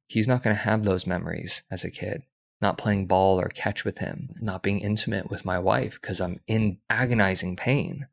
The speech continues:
Everybody else around me was suffering in some way, shape, or form because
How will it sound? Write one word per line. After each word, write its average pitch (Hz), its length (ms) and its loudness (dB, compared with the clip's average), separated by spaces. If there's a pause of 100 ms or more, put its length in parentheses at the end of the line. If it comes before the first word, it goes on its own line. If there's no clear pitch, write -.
(300)
Everybody 131 580 8
else 113 280 6
around 104 380 4
me 92 140 0
was - 160 -2
suffering 107 640 0
in 98 160 -2
some 113 440 4
way, 107 240 6
shape, 95 320 2
or 95 80 -4
form 104 400 4
because 92 320 -2